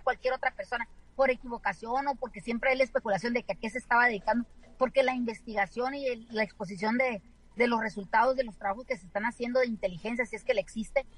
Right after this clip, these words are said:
pues no la vemos por ningún lado. Estamos viendo cómo se violentan cada día, en cada situación, nuestro, nuestro Estado de Derecho, nuestras garantías individuales, y realmente no hay nada de parte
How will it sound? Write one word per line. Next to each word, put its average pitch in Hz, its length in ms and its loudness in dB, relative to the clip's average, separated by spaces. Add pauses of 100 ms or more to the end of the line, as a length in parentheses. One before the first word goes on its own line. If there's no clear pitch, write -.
(200)
pues 294 140 6
no 277 100 2
la 262 120 4
vemos 262 160 -8
por 214 180 -6
ningún 196 260 -6
lado. 190 220 6
Estamos 240 320 -2
viendo 262 320 -2
cómo 262 380 0 (300)
se 240 200 0
violentan 226 680 -2
cada 247 380 2
día, 240 360 -4
en 226 80 -10
cada 233 220 2
situación, 226 720 -6 (340)
nuestro, 226 840 2
nuestro 202 260 -6
Estado 220 240 4
de 233 80 4
Derecho, 226 260 2
nuestras 262 440 2
garantías 214 420 -4
individuales, 214 500 2
y 247 120 2
realmente 262 600 2
no 254 260 4
hay 269 220 4
nada 254 580 4
de 208 80 -14 (120)
parte 226 400 -4